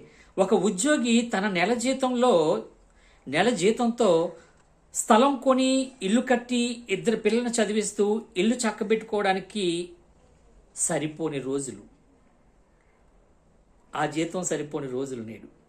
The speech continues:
So, చిన్న మొత్తాల పొదుపుపై కాకుండా,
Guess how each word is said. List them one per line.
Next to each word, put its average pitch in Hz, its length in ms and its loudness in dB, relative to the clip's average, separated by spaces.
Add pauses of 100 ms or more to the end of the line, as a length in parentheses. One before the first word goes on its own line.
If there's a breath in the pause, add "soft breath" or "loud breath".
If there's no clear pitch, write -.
(300)
So, 254 140 10 (640 loud breath)
చిన్న 302 160 8
మొత్తాల 302 400 2
పొదుపుపై 233 560 2
కాకుండా, 190 840 0